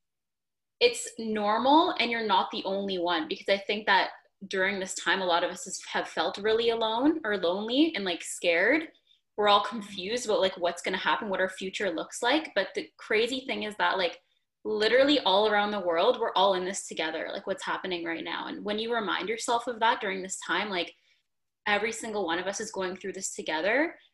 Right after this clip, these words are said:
it helps you feel less alone. Like, that's something that I've been doing. Another thing too is you hear it a lot because a lot of people are talking about it now, but actually writing down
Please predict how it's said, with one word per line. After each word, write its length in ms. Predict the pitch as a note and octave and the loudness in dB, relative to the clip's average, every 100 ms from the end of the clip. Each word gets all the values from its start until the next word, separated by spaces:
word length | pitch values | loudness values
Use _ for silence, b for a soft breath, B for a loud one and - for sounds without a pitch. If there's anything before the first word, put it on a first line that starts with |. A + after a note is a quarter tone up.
| - | -8
it 80 | |
helps 300 | G3+ G#3+ G#3 | -2 -2 -2
you 80 | G#3+ | -10
feel 560 | - - F#3+ F#3 F3 - | -12 -4 -2 0 -2 -2
less 220 | F3 F3 | -6 -6
alone. 300 | F3+ E3+ D#3+ | -6 -4 -4
Like, 140 | D3+ - | -6 -8
that's 160 | F#3+ | -8
something 260 | G#3 G3 F#3+ | -8 -8 -6
that 80 | E3 | -4
I've 160 | E3 | -4
been 160 | E3+ E3+ | -4 -10
doing. 520 | E3 E3 F3+ C4+ D#4+ - _ _ _ _ - - | -10 -6 0 2 2 -2 _ _ _ _ -20 -8
Another 300 | B3+ A3+ C#4+ | 0 4 4
thing 220 | D#4 G4+ | 2 -2
too 380 | E4+ - F#3+ C#4 A#3+ | -2 4 6 6 6
is 280 | A3 G#3 - B B B - | 4 2 -2 B B B -10
you 80 | A#3 | -4
hear 240 | A#3 A#3+ | 6 8
it 60 | D#4+ | 8
a 60 | |
lot 260 | A#3 D#3+ - | 6 4 4
because 360 | B3 B3+ G#3+ - - - | 0 0 0 -2 -8 -6
a 60 | |
lot 240 | G#3 F#3+ A3+ | 0 2 2
of 260 | A3 G3 - - | 0 -6 -18 -12
people 280 | A3+ G#3+ | -4 2
are 180 | - F#3 | 4 4
talking 380 | A3 G#3 - G#3+ | 2 -2 -2 -4
about 220 | A3 A3+ | -2 0
it 100 | A3 | 0
now, 240 | G#3 A3+ C#4 | 0 0 0
but 120 | G3+ | 0
actually 480 | F3+ G3+ - D4+ B3 | 0 0 -2 -2 0
writing 400 | F3+ F#3 G3+ G#3 | 2 2 -2 -4
down 460 | E3+ D#3+ F3 A#3 | -2 -2 -2 -4